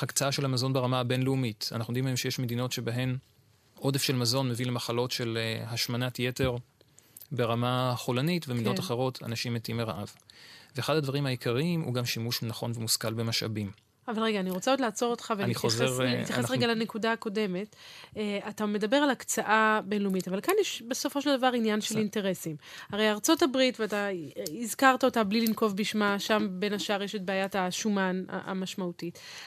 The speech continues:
Speaker 2: ארצות הברית יש לה אינטרס, אה, לצרוך הרבה, לייצא הרבה. אנחנו כבר יודעים שמבחינתם צריכה שווה פריחה בכלכלה, אפשר להתווכח עם זה, אבל כך הם חושבים. אה, אז מבחינתם, והם אלה שמחזיקים את, נגיד, רוב השומן, אין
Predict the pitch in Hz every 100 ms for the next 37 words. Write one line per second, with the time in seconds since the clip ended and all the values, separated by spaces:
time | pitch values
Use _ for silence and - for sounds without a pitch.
0 | - 202 320 330 285 269 277 294 269 247
1 | 208 208 - - - - - 240 247 240
2 | 240 226 226 - 262 254 254 - 202 180
3 | 196 190 190 208 226 214 - 247 208 185
4 | 180 185 180 180 - - - - 202 240
5 | 233 240 220 302 302 - 240 - 226 214
6 | 220 214 214 - 220 - 233 220 208 208
7 | 180 214 190 190 185 208 202 196 202 -
8 | 190 190 - 208 214 285 359 320 254 208
9 | 190 190 226 247 - 226 202 185 190 -
10 | - - - - 208 208 208 214 220 226
11 | - 269 440 508 453 339 - 220 254 302
12 | 302 - 294 254 269 - 294 - _ -
13 | 233 214 220 277 330 - 220 190 202 -
14 | -